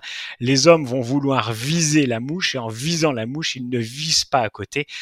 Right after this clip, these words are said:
Et donc, on va effectivement économiser des dépenses de, de,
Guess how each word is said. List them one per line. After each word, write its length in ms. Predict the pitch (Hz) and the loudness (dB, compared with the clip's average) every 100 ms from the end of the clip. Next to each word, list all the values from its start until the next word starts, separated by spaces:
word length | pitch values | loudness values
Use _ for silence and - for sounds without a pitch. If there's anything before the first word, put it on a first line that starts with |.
| - - | -14 -2
Et 120 | 131 | 0
donc, 260 | 127 143 123 | 4 2 2
on 80 | 110 | -2
va 160 | 123 | 0
effectivement 520 | 123 - 113 - 117 131 | 0 -2 -8 -8 -4 -4
économiser 680 | - 123 113 104 101 127 | -2 -4 -6 -8 -4 -4
des 160 | 131 107 | -4 -6
dépenses 640 | 98 117 - 123 120 - 98 | -8 -8 -4 -4 -4 -6 -8
de, 220 | 101 104 95 | -10 -10 -10
de, 340 | 107 101 101 | -10 -8 -8